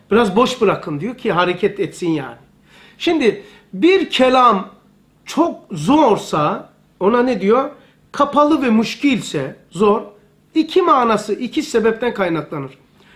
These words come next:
Buna giydiren zat, bu elbiseyi, kelamı giydiren zat becerememiş. Biz onu düzeltmeye çalışacağız. Veya o kadar mana gerilmiş ki patlayacak gibi, e, hangi taraftan baksan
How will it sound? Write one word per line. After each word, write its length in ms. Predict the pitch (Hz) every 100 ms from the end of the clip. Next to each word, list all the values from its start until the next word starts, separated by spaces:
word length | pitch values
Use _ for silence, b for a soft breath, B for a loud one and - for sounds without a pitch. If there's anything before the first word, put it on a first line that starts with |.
| b b
Buna 260 | 240 349 320
giydiren 580 | 185 269 233 254 214
zat, 460 | 180 254 254 254 - _ _ _ _ _ -
bu 240 | 247 240
elbiseyi, 480 | 240 214 - 208 -
kelamı 420 | 220 220 220 196
giydiren 360 | 208 208 208 226
zat 220 | 311 -
becerememiş. 760 | 226 220 214 147 165 - - _ _ _ _ _ - - _ -
Biz 200 | 294 214
onu 220 | 196 160
düzeltmeye 440 | 160 160 143 151
çalışacağız. 600 | 143 147 135 180 240 262 _ b b b b
Veya 460 | 190 294 233 220 - _ -
o 180 | 311
kadar 320 | - 262 277 233
mana 400 | 233 220 254 247
gerilmiş 580 | 175 247 254 330 320
ki 360 | - 233 143 - _ b b b
patlayacak 680 | - 233 - 262 247 311 320
gibi, 400 | 247 240 320 302 - b b b -
e, 80 | 196
hangi 540 | 196 196 359 381 370
taraftan 480 | 294 277 254 262 226
baksan 480 | 214 202 294 320